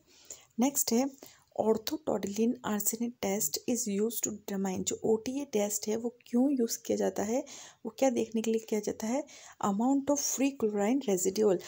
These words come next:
जो पानी है उसके अंदर जो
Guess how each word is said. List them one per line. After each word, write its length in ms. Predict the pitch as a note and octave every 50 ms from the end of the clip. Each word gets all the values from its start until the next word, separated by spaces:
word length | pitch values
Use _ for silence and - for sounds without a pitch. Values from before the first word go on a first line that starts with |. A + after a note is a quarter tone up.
| - - - - G#3
जो 460 | - - A#3+ B3+ B3+ C4+ C4+ B3 A#3 -
पानी 320 | - F#3+ F#3+ F#3+ G#3+ B3+ C4+
है 300 | A#3+ A3+ G#3 G3+ G#3+ -
उसके 340 | - - - - - - B3
अंदर 260 | A3+ G#3+ G#3 A3 A3
जो 140 | G#3+ A#3